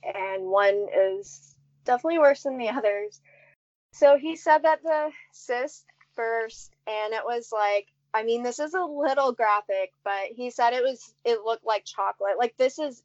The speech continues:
in the notes. He described it like that, like a chocolate-like substance. They had to get, they had to suction all of it out. And then my left ovary and fallopian tube were just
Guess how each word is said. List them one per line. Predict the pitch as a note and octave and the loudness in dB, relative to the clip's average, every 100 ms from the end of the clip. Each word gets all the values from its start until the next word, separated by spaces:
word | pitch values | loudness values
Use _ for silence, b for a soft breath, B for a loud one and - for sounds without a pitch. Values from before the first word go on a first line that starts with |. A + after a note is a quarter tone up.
| - | -14
in | G#3 A3 A#3 A3 | -8 -6 -6 -6
the | G#3 G#3 G3+ G#3 - _ _ | -6 -2 -2 -4 -8 _ _
notes. | G#3 F#3+ G#3 - - | -4 -2 -4 -10 -12
He | A3+ | -6
described | G#3+ - G3 F#3+ F#3+ | -6 -2 2 2 2
it | - - | -4 -2
like | - - | -4 -4
that, | A2+ A#2+ | -4 -2
like | G#3 G3+ | -2 0
a | |
chocolate-like | G3 G#3+ G3+ A3 G#3+ G#3 G#3 - | 0 2 0 2 0 2 0 0
substance. | B3+ B3+ - - B3+ B3 | -6 -6 -6 -4 -4 -2
They | G#3+ G#3+ | -4 0
had | G3+ | -2
to | G3 | 0
get, | G3 F#3+ _ _ - | -2 -4 _ _ -4
they | A3+ | 4
had | A3 | 4
to | G#3+ | 4
suction | - G#3 G#3 - A3+ A#3+ A#3+ | 0 -2 -2 -6 -8 -8 -8
all | G3 G3 | -4 -4
of | A3+ A3+ | -4 -4
it | F#3 | -4
out. | F3+ G3 C#4 - _ _ b b b | -4 -2 -4 -6 _ _ b b b
And | G#3+ G#3+ G#3 | -2 0 0
then | G3+ G3+ G3+ G3+ - - | 2 0 -2 -6 -10 -4
my | G#3 G3+ G3 | 2 2 4
left | G3 G3+ G#3 _ _ _ _ _ - | 4 4 2 _ _ _ _ _ -6
ovary | G3+ G3 G3 G3 F#3+ F#3+ | -6 -4 -4 -4 -4 -6
and | F#3+ | -6
fallopian | G3+ G3 G3+ F#3 | -2 -2 -2 -8
tube | - G3 F#3+ F#3 | -6 -4 -4 0
were | F#3 F#3 F#3 F#3 | 2 2 -2 -6
just | F#3+ - | -8 -8